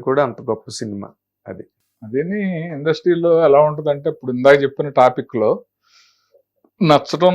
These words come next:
Speaker 2: నచ్చకపోవటం అనేది అవతల వ్యక్తి కంటే కూడా యువతలు ఫీల్ అయ్యే వ్యక్తి మీద ఆధారపడి ఉంటుంది.
Speaker 1: అవునులేండి.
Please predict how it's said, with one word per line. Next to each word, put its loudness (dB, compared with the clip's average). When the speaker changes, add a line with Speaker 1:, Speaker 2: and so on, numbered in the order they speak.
Speaker 2:
నచ్చకపోవటం 2
అనేది 0
అవతల 4
వ్యక్తి 0
కంటే 2
కూడా 4
యువతలు 2
ఫీల్ 4
అయ్యే 4
వ్యక్తి -4
మీద 4
ఆధారపడి 6
ఉంటుంది. -12
Speaker 1:
అవునులేండి. -4